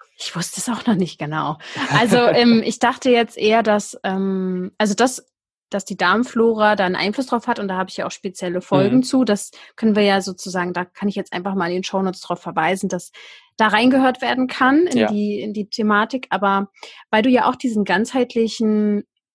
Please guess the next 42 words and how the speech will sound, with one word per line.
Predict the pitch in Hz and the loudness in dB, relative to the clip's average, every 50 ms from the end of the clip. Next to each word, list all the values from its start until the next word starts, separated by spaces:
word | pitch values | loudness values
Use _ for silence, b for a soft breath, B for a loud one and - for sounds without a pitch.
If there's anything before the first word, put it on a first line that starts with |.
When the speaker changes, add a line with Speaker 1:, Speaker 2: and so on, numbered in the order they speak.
| _ | _
Speaker 1:
mm, | - 202 202 202 196 196 190 185 - | -6 -4 -4 -2 -2 -4 -4 -4 -4
Ansatz | - 190 220 226 254 254 262 254 - - | 0 0 2 2 4 2 0 0 -4 -4
gehst, | - 240 240 247 240 240 - | 0 2 2 2 2 0 -6
und | 202 185 | -10 -8
du | 180 | -8
hast | 170 - 180 | -6 -6 -8
jetzt | 170 - | -8 -8
schon | - 175 170 | -10 -8 -8
erwähnt, | 160 165 208 226 247 240 226 214 208 | -6 -4 -2 0 2 2 0 -2 -4
mit | 185 - | -8 -10
der | 160 165 | -12 -14
Meditation. | 170 175 - - - 190 - _ - - 240 226 226 233 226 220 220 214 220 B B B B B B B B - | -14 -16 -18 -18 -18 -18 -18 _ -6 -2 2 2 4 4 2 0 -2 -4 -8 B B B B B B B B -16
Ich | - | -4
kann | - 277 311 381 | 0 0 2 4
mir | 427 392 | 2 2
vorstellen, | - - - 185 196 214 - - - 247 247 262 269 277 285 262 | 0 0 0 2 2 0 0 -2 -2 0 2 2 2 2 2 2
dass | 220 202 208 - - - _ _ _ _ _ _ _ _ _ - | 2 0 0 -2 -6 -12 _ _ _ _ _ _ _ _ _ -4
bei | 208 202 | -4 -2
dir | 202 254 262 | 0 -2 0
fing | - 269 254 | 2 2 2
das | 240 214 - | 2 0 -2
ja | 214 185 | -4 -4
so | 185 190 | -4 -2
an, | - - 247 262 262 | 0 2 2 2 2
diese | 247 226 202 208 196 190 185 - | 2 0 0 0 -2 -2 0 0
Reise, | 185 185 190 208 247 254 247 247 240 233 233 233 240 240 b b b _ - | 0 2 4 4 2 2 2 2 2 2 2 0 -2 -4 b b b _ -6
dass | 220 202 - | -6 -4 -4
du | - | -4
dich | 196 208 196 - | -4 -4 -6 -6
beschäftigt | - - - 220 226 226 - - 226 - - - | -6 -4 -2 -2 -2 -2 -2 -6 -6 -6 -4 -2
hast | 214 208 - - | -2 -2 -2 -6
mit | 196 - | -6 -4
deiner | 185 185 190 185 190 208 | -2 -2 0 0 2 4
Haut, | 220 226 233 226 - | 4 4 4 2 0
also | 190 185 185 | -4 -6 -4
dass | 185 185 - | -6 -6 -2
du | 196 | -2
da | 190 190 | -2 -2
viel | - - 240 233 | 0 0 0 0
verändert | - 226 - - 208 220 214 | 2 0 0 0 0 0 0
hast | 220 208 - _ _ | -2 -4 -6 _ _
durch, | - 202 202 196 - - - | 0 2 2 2 0 -6 -10